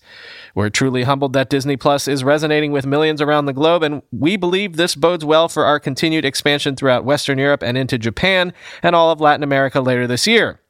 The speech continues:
said Kevin Mayer, chairman of Walt Disney's direct-to-consumer and international division. "Great storytelling inspires and uplifts, and we are in the fortunate position of being able to deliver a vast array of great entertainment rooted in joy and optimism on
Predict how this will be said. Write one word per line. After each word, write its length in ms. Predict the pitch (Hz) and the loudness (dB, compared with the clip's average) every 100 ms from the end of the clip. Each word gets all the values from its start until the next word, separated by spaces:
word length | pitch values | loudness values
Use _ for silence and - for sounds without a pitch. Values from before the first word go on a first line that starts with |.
| _ - | _ -4
said 340 | - 117 98 | 0 0 -2
Kevin 320 | - 127 117 | -2 -2 -2
Mayer, 300 | 123 113 101 - - - - | 0 0 -2 -6 -18 -20 -8
chairman 380 | - 160 151 151 | 0 0 2 -2
of 240 | - 147 139 | 0 0 2
Walt 200 | 151 160 | 0 0
Disney's 440 | 151 151 151 135 - | -2 0 -2 -4 -4
direct-to-consumer 1200 | 135 139 165 - - 160 - 147 - 175 165 156 151 | 0 2 2 0 -2 -2 0 0 0 2 2 2 0
and 160 | 147 | 0
international 640 | 151 151 151 175 - 160 127 | 0 0 2 2 2 0 0
division. 540 | 127 123 110 90 76 - - - - - _ | -2 -2 -2 -4 -8 -16 -20 -20 -20 -20 _
"Great 260 | 127 156 160 | 0 2 2
storytelling 540 | - 170 160 175 165 | 0 0 2 2 2
inspires 580 | 151 147 - 160 170 160 | 0 -2 0 2 2 2
and 100 | 156 | 0
uplifts, 480 | 156 160 202 202 - | 0 2 0 0 -2
and 200 | 135 135 | 0 0
we 120 | 143 | 2
are 240 | 139 135 | 2 2
in 340 | 135 135 131 123 | 0 -2 -4 -2
the 140 | 127 | -4
fortunate 420 | - 226 233 196 - | 0 0 0 -2 -2
position 400 | 151 165 175 143 | 0 0 0 0
of 100 | 131 | 0
being 200 | 196 185 | 0 2
able 180 | 170 | 0
to 100 | - | -4
deliver 400 | 143 151 196 190 | 0 0 2 2
a 120 | 151 147 | 2 2
vast 300 | 165 175 175 | 2 2 0
array 220 | 160 143 | 0 0
of 120 | 127 | 0
great 200 | 156 160 | 0 0
entertainment 500 | 156 147 165 151 147 | 0 0 0 -2 0
rooted 300 | 143 156 143 | 0 0 0
in 220 | 135 123 | -2 -2
joy 320 | 113 160 156 | 0 2 2
and 160 | 135 135 | 0 -2
optimism 560 | 135 139 139 135 131 131 - | -2 0 -2 0 -2 -4 0
on 340 | 170 156 | 2 2